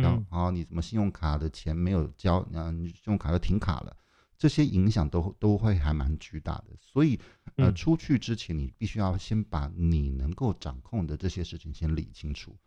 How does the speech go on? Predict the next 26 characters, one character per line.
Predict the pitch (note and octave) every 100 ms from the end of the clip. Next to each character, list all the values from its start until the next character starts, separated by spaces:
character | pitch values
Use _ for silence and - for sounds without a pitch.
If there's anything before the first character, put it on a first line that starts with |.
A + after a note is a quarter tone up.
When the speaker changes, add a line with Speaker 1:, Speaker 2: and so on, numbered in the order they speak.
| _ _
Speaker 1:
所 | - G#2+
以 | -
攻 | - D#3 D#3
守 | D3+ - C#2
之 | C2 G2+
道 | F#2+ F2
的 | D#2
意 |
思 | E2 -
就 | F2
是 | E2+
说， | F2+ - - _
你 | F#2
在 | G#2+
那 | C#3
边 | C#3 C3
进 | - B2+
攻 | F#2+ G2+ G2+
的 | E2+
时 | - D2+
候， | - D2
你 | D#2+
有 | D#2+ C2+
一 | -
些 | -
你 | E2 D#2